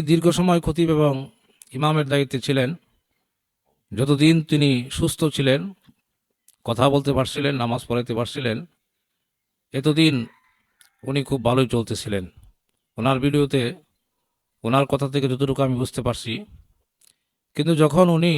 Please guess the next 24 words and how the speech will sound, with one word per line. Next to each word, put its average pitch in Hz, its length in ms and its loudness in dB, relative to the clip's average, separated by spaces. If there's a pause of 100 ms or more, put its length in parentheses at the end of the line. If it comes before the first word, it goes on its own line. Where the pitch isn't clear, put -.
(480)
কঠিন 180 500 2
একটি 151 200 -4
রোগে 143 220 2
আক্রান্ত 139 320 0
হয়ে 120 220 0
গেলেন, 123 200 0 (1000)
অসুস্থ 143 280 -2
হওয়ার 170 240 6
পরে 156 220 2
দেখা 147 220 0
গেল 143 180 4 (1080)
ওনার 131 200 2
হাত 123 220 -2
থেকে 135 180 -2
সব 190 280 -4
কিছু 131 160 -2
চলে 120 260 -2
গেল। 95 100 -8 (1800)
তো - 60 2
আমি 143 140 0
প্রথমে 165 320 4
ওই 165 260 4
ব্যক্তির 160 360 -2
জন্য, 156 180 4